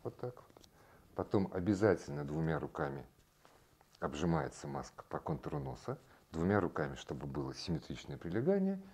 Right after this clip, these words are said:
и потом опять же двумя руками контролируется плотное прилегание. Снимаю.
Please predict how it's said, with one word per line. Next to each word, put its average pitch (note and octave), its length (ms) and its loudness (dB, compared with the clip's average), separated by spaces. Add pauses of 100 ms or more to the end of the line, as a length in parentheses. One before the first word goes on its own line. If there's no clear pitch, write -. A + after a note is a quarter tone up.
(240)
и - 20 -8
потом F3 320 2
опять C3+ 240 4
же G#2+ 140 2
двумя F#2+ 320 6
руками D3+ 400 4
контролируется F#2+ 840 0 (380)
плотное F2 580 0
прилегание. B1 540 -6 (1160)
Снимаю. C3 340 0